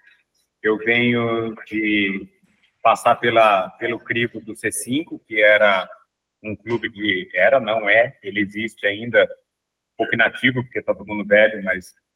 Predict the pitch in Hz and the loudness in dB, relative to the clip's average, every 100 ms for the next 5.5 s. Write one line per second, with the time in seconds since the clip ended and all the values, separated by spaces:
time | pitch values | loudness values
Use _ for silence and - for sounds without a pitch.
0 | - 98 98 123 139 139 123 120 113 104 | -4 -4 -2 -2 0 0 -2 0 0 2
1 | 110 123 - 110 104 104 120 120 - 107 | 2 0 0 0 2 0 0 -2 -8 -10
2 | 95 120 120 - - 123 - 120 135 123 | -8 -8 -6 -10 -12 -14 -4 -2 0 0
3 | 101 95 - - 113 - 101 185 190 _ | 0 -2 -6 -12 -10 -8 -4 -6 -6 _
4 | _ _ _ _ _ _ _ - 90 101 | _ _ _ _ _ _ _ -16 -10 -6
5 | - 101 101 101 | 0 2 2 0